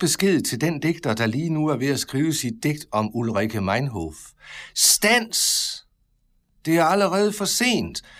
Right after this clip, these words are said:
Hun er død. Hun er færdig med det digt, der kostede hende selv og andre livet. Elendige samvittighedsnager, hvor den smager et mord, der ikke er dit eget.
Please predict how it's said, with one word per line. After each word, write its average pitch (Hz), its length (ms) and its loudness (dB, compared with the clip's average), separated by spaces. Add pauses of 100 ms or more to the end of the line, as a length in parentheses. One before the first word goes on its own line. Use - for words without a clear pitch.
(100)
Hun 180 140 0
er 214 160 6
død. 202 380 2 (420)
Hun 165 100 0
er 196 80 4
færdig 208 440 0
med 170 80 0
det 151 180 -2
digt, 160 240 0
der 131 80 0
kostede 151 480 0
hende 127 220 0
selv 180 340 0 (220)
og - 280 2
andre 160 520 0 (100)
livet. 127 420 -8 (960)
Elendige 165 680 2
samvittighedsnager, 120 1500 0 (540)
hvor 151 120 0
den 185 180 -2
smager 165 460 -2
et 156 160 -6
mord, 180 440 2 (280)
der 139 100 4
ikke 151 220 2
er 156 80 0
dit 147 160 -2
eget. 139 400 -4